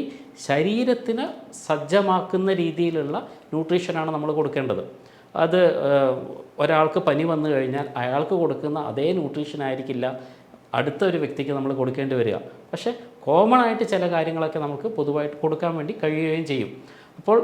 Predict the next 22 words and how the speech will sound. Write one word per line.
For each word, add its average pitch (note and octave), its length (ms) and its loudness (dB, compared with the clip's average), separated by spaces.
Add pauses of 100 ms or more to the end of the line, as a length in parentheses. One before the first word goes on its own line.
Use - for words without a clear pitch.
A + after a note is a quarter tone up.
(140)
ഒരു D3+ 160 0
വ്യക്തി D3+ 280 0
വരികയാണെങ്കിൽ D3 560 2 (280)
ആ - 20 2 (140)
വ്യക്തിക്ക് D3+ 440 -6 (400)
എന്തെങ്കിലും E3 460 0
കോംപ്ലിക്കേഷൻസ് F#3 720 0
ഉണ്ടോ E3+ 240 2 (120)
എന്ന് D#3 180 -2
നമ്മൾ D3 240 -2
ആദ്യം C3 260 -2
തന്നെ C3+ 160 -4 (500)
മനസ്സിലാക്കേണ്ടതുണ്ട്. C3+ 840 0 (340)
ആ - 20 4 (140)
കോംപ്ലിക്കേഷൻസിനെ F#3+ 840 2
മറികടക്കാനുള്ള D3+ 640 0 (160)
ട്രീറ്റ്മെന്റ് C3+ 400 -4
നമ്മൾ B2+ 220 -2
ആദ്യം B2 220 -4
കൊടുക്കണം. B2 360 -2 (480)
അതിൻ്റെ F#3+ 240 2 (100)
കൂടെയാണ് D#3+ 580 4